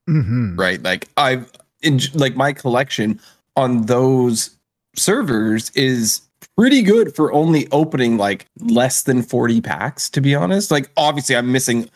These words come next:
Speaker 2: but there's, like, twenty-seven legendaries. Like, it's ridiculous. But I have
Speaker 1: It's more than
Speaker 2: basically
Speaker 1: two.
Speaker 2: everything except for those <laughs> in, in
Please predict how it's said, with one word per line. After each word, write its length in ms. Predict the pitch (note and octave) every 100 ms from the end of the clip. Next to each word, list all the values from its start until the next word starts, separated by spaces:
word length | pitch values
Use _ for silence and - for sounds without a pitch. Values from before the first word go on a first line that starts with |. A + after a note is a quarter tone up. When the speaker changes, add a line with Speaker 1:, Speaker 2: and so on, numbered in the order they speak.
| -
Speaker 2:
but 120 | C#3
there's, 180 | C3+ D#3
like, 120 | D#3+ -
twenty-seven 680 | - D3 D3+ D3 C3+ C#3
legendaries. 720 | A#2 G2+ A#2+ C3+ C#3 D3 D3+ D#3 - - - -
Like, 140 | C#3
it's 160 | C3+ C#3
ridiculous. 760 | C#3 A#2 D#3+ D#3+ G2+ C#2+ C#2+ - - - _ _
But 420 | D#3 C3+ B2 A2 -
I 140 | B2
have 220 | C3 G#3 A3+
Speaker 1:
It's 60 |
more 60 | D3+
than 60 | C3+
Speaker 2:
basically 480 | D3 - D3+ B2+ D3
Speaker 1:
two. 60 | E3+
Speaker 2:
everything 500 | B2 C3 C3 B2 -
except 640 | - A#2 - - C3+ C3 -
for 120 | A#2+
those 480 | G#2+ G#2 A#2+ C#3 C3+
<laughs> 40 |
in, 240 | G3+ F3+ - - C#3+ -
in 420 | F#3 D3+ C3+ -